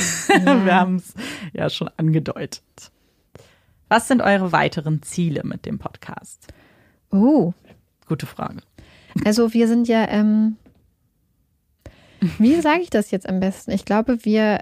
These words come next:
Speaker 2: hangeln uns
Speaker 1: <laughs>
Speaker 2: immer von einer Sache zur anderen und aktuell hangeln wir uns eigentlich, wenn wir ganz ehrlich sind, immer von Woche zu Woche,
Speaker 1: Yep.
Speaker 2: weil wir ja doch immer sehr, ähm,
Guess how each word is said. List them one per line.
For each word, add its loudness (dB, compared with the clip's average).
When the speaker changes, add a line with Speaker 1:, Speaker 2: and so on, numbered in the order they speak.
Speaker 2:
hangeln 2
uns 0
Speaker 1:
<laughs> 2
Speaker 2:
immer 6
von 2
einer 0
Sache 0
zur -2
anderen 2
und -2
aktuell 0
hangeln 2
wir 0
uns -2
eigentlich, -4
wenn 0
wir 0
ganz -2
ehrlich -2
sind, -4
immer 0
von -4
Woche -4
zu -6
Woche, 2
Speaker 1:
Yep. 2
Speaker 2:
weil 2
wir 2
ja 4
doch 0
immer 2
sehr, 0
ähm, 0